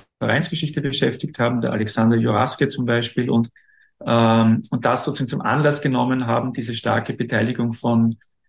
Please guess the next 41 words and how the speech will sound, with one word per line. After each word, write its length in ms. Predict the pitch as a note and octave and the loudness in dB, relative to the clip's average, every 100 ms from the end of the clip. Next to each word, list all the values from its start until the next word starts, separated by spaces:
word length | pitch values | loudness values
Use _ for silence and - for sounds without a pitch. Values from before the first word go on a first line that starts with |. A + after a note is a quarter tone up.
| _ _ _ | _ _ _
Leuten, 380 | A#2 A2+ A#2 C3+ | 2 2 2 0
die 100 | B2+ | 0
aus 80 | A2+ | 0
der 80 | A#2 | -2
Kultusgemeinde 760 | - C#3 C#3 - C3 A#2+ A#2+ | 0 0 0 0 0 2 2
waren, 380 | A2+ G#2 A#2+ C3+ | 2 2 2 0
ähnlich 240 | C3+ D3 C#3+ | 0 0 0
wie 40 | |
bei 100 | B2 | 0
der 140 | A#2 | 0
Austria, 520 | A#2 C3+ - C3+ C3+ C3+ | 2 0 0 0 0 -2
die 160 | C3 | -2
aber 160 | B2 - | -2 0
ausgetreten 640 | C#3+ C3+ D3 C3+ C3+ C3+ | -2 -2 -2 -2 -2 -2
waren 280 | A#2 A#2+ A#2 - | -2 -2 -4 -6
aus 140 | B2+ | -8
der 140 | - C3+ | -6 -6
I 160 | - | -8
K 140 | - C#3 | -6 -8
G, 220 | - A#2+ B2 | -4 0 0
also 160 | A#2 | 0
die 60 | A#2 | -2
jetzt 240 | A#2 - - | -2 -4 -8
weder 680 | A#2 A#2+ B2 A#2 A#2 A2+ A2 | -2 0 2 4 4 2 -2
religiös 720 | A2 A#2 A2+ A2+ B2 D3 - | -2 -2 2 4 6 4 2
waren 280 | A#2+ B2+ B2 | 2 2 0
noch 340 | A#2+ - - | -2 -6 -10
zionistisch 560 | - B2+ C#3+ D#3+ D3 C3+ | -6 -2 -2 -2 -2 0
waren, 220 | C3+ C3 | 0 -2
sondern 220 | B2+ A#2+ | -2 -2
eher 420 | A2+ A#2+ A#2 A#2+ - - _ _ _ _ - | 0 2 2 0 -8 -20 _ _ _ _ -6
so 120 | - | -2
einen 120 | B2+ | 0
klar 400 | A#2 A#2 A#2+ A#2+ | 0 2 2 0
assimilatorischen 1000 | C3 A#2 C3+ B2+ B2+ - B2 C#3 D3 D3+ | -2 -2 0 0 0 0 2 2 0 -2
Zugang 340 | B2+ - C#3+ C3+ | -6 -4 -2 -2
gewählt 340 | C3+ B2 C3+ | -2 -2 -2
haben 220 | B2+ B2 | -2 -2
in 80 | B2+ | -4
der 100 | B2+ | -6
Zwischenkriegszeit 920 | - C3+ C3+ C3 C3 - B2 B2 B2 | -6 -8 -6 -6 -6 -4 -2 -2 -4